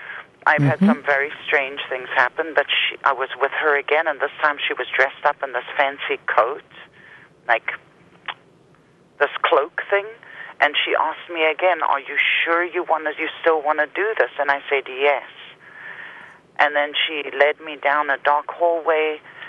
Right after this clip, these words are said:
Speaker 1: um, and then she disappeared behind these doors, and there was bright light there. I don't know if it was outside or in a, in a room with bright lights. Um,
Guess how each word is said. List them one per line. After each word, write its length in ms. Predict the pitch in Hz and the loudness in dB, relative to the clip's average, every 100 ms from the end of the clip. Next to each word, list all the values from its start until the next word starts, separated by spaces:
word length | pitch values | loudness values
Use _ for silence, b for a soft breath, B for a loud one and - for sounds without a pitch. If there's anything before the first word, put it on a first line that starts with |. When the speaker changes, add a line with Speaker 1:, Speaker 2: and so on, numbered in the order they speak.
| B - | B 2
Speaker 1:
um, 260 | 131 127 123 - | 4 2 -2 -4
and 140 | 139 | -2
then 120 | 135 | -2
she 180 | 135 151 | 0 -2
disappeared 680 | - 139 147 - 151 151 151 | -2 -4 -6 -4 0 2 2
behind 440 | 135 143 143 147 | 0 2 -2 -4
these 180 | 135 131 - - | -10 -10 -2 2
doors, 320 | 160 151 156 | 4 4 0
and 120 | 143 131 | -2 -2
there 80 | |
was 120 | 127 127 | -4 0
bright 300 | 156 160 160 | 2 2 2
light 300 | 139 151 156 - 160 | 0 0 0 -4 0
there. 380 | 160 160 165 - B B - | 2 2 0 -4 B B 0
I 120 | 147 | 2
don't 200 | 147 143 | 2 2
know 240 | 147 151 | 2 2
if 80 | 143 | 0
it 80 | 139 | -2
was 120 | 139 - | 0 2
outside 680 | 156 - 160 156 156 151 | 0 -2 0 2 2 0
or 160 | 147 139 | 0 2
in 160 | 147 143 | 0 0
a, 120 | 127 139 | 0 0
in 80 | 139 | 0
a 80 | 131 | 2
room 480 | 139 151 170 185 - B B | 2 2 -2 -10 -18 B B
with 100 | 165 - | -6 2
bright 260 | 185 180 - | 2 2 2
lights. 360 | 185 190 202 - - B B B B | 0 -2 -8 -14 -20 B B B B
Um, 460 | - 151 147 143 | 4 4 0 -6